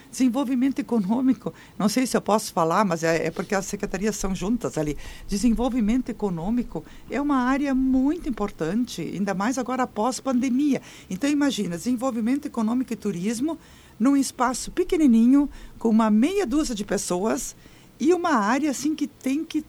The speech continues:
ter uma, um olhar muito maior, tem que ter uma amplitude muito maior, porque eu sempre digo, desenvolvimento econômico, turismo é desenvolvimento econômico, mas nós temos muito ali por trabalhar. E mesma coisa, além de nós trabalharmos o parque, além de nós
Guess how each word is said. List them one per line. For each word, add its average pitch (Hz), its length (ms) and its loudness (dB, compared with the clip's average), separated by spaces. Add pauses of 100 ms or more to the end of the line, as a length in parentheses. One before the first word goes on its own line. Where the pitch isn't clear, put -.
(140)
ter 254 260 -2
uma, 254 440 0 (240)
um 254 160 0
olhar 240 400 2
muito 294 400 -2
maior, 196 600 2
tem 247 220 -2
que 233 100 -4
ter - 140 -4
uma 240 180 2
amplitude 220 540 -4
muito 294 260 -2
maior, 202 600 2 (260)
porque - 160 -2
eu 220 60 4
sempre 262 240 4
digo, 196 180 -2
desenvolvimento 220 680 2
econômico, 202 500 0
turismo 208 520 0 (180)
é 220 160 0
desenvolvimento 160 600 -2
econômico, 135 460 -2 (280)
mas 196 100 4
nós 247 160 4
temos 302 300 -4
muito 254 340 0
ali 151 140 -4
por 143 120 -8
trabalhar. - 560 -4 (280)
E 190 100 -4
mesma 269 320 2
coisa, 220 400 0
além 185 380 2 (240)
de 165 160 -2
nós 185 240 2
trabalharmos 185 640 0
o 185 60 -2
parque, 156 500 0
além 156 260 0
de 214 140 -2
nós 185 340 -2